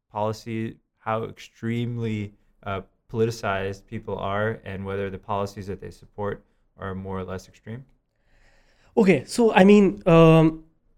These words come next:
Speaker 2: I'll, I'll get to that in a second, but, like, I'll, I'll address the second part of your first question first, in terms of, you know, still the basic questions, because,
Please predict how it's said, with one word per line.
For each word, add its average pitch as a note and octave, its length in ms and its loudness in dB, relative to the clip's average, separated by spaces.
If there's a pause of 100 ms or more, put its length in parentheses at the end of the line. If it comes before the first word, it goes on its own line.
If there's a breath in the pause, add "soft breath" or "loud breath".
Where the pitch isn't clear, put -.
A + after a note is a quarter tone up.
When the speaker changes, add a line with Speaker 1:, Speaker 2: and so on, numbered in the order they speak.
(420)
Speaker 2:
I'll, D#3+ 320 4
I'll D3+ 200 2
get F#3+ 240 0
to G#3 80 4
that F3+ 160 6
in F3+ 80 4
a E3+ 60 4
second, A3 340 0
but, E3+ 240 0
like, D3 180 2
I'll, D3+ 140 0
I'll D3+ 260 2
address D#3+ 360 -2
the D#3 100 -8
second F#3 580 -4
part D3 300 0
of B2 100 -4
your C#3 140 2
first D3+ 340 0
question C#3 380 -2
first, E3+ 300 -2
in D#3+ 140 0
terms D#3 280 2
of, D#3 120 -2
you C#3+ 60 -4
know, D#3+ 220 -2
still F3 300 2
the C#3 120 4
basic D3+ 460 0
questions, D#3 420 2
because, C#3+ 380 0